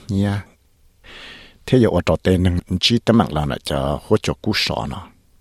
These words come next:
Tế công hậu ở chư cho sự thân tì tệ tì tà nà thế lì cú xia ma chẳng trong hàng là chẳng tổng đầu tiên hưng sự đời. Giờ tế hỗ trợ cú sọ. Ở mua tròn táo chẳng trả.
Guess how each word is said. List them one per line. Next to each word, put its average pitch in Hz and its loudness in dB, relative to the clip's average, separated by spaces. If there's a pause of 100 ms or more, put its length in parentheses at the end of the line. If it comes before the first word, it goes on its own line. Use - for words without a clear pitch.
(1160)
Tế 143 4
công 101 2
hậu 60 -4
ở 73 -4
chư 113 4
cho 82 2
sự - -2
thân 98 0
tì 82 -4
tệ 71 -6
tì - -14
tà 76 -2
nà 71 -4
thế 87 -2
lì 76 0
cú 127 -2
xia - 2
ma 113 4
chẳng 71 -6
trong 92 2
hàng 67 -8
là 62 -6
chẳng 107 -2
tổng - -8
đầu 69 -6
tiên 80 -4
hưng 82 -2
sự - -8
đời. 65 -4 (220)
Giờ 73 -2
tế 92 -2
hỗ 92 -4
trợ 78 0
cú 107 -2
sọ. - -6 (1400)
Ở - -12
mua 98 2
tròn 73 -4
táo 123 2
chẳng 117 -2
trả. - 0